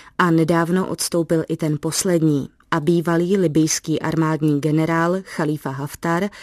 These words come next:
zahájil na vlastní pěst tažení proti extremistům, které podle něj podporují islamistické strany v parlamentu.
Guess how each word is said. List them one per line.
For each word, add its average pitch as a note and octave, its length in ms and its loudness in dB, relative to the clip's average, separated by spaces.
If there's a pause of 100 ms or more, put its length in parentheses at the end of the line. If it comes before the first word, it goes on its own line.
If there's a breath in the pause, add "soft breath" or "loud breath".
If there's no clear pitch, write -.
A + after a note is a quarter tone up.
(340 loud breath)
zahájil A3+ 680 2
na D3+ 140 2
vlastní F3+ 480 0
pěst - 480 -2
tažení G3+ 500 2
proti G3+ 320 -2
extremistům, F3 1080 -2 (320 loud breath)
které C4 360 0
podle A#3 340 0
něj G#3 280 2 (100)
podporují A#3 680 2
islamistické G#3+ 880 0
strany D#3+ 480 -2
v - 160 -12
parlamentu. D#3 720 0